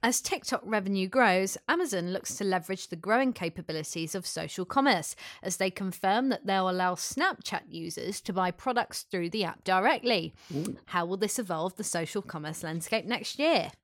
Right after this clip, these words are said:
Speaker 2: I think if they can find a way to really integrate it within the messenger on Snapchat, that's where they're gonna see the most results, because the majority of usage of Snapchat,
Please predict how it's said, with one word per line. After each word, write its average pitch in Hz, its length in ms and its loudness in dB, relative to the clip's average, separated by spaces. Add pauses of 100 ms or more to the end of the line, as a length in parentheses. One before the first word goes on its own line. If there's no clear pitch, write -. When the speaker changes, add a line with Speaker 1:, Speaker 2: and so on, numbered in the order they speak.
(220)
Speaker 2:
I 139 100 2
think 180 200 4
if 151 100 0
they 151 120 6
can 151 120 2
find 165 300 4
a 165 60 6
way 123 480 4
to 117 560 0 (280)
really 131 380 4
integrate 113 480 0
it 104 60 -8
within 107 260 -4
the 110 80 0
messenger 110 560 -4
on - 80 -8
Snapchat, - 600 -6 (340)
that's - 260 0
where 117 100 2
they're 113 120 0
gonna 110 180 -4
see 110 280 -2
the 104 100 -6
most 110 340 -4 (160)
results, 117 440 0
because 113 400 -6 (460)
the 127 80 -2
majority 120 680 0
of 104 100 -10
usage 117 420 -4
of 110 80 -8
Snapchat, - 760 -8